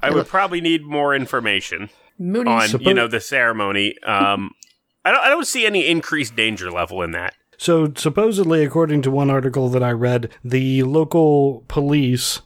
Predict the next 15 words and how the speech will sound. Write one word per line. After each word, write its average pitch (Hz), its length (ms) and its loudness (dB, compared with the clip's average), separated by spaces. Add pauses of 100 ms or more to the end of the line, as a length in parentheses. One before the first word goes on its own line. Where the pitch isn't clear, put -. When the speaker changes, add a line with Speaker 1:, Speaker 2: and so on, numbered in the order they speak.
(100)
Speaker 3:
have 131 600 0
contacted 147 640 -2
them 117 380 0
and 131 240 0
said 131 240 -2
that 120 160 -2
they 139 140 0
are 143 100 2
going 139 320 0
to 123 400 2 (200)
have 143 240 -2
a 135 100 2
presence 123 520 0
there. 120 400 -2 (240)
And 127 720 0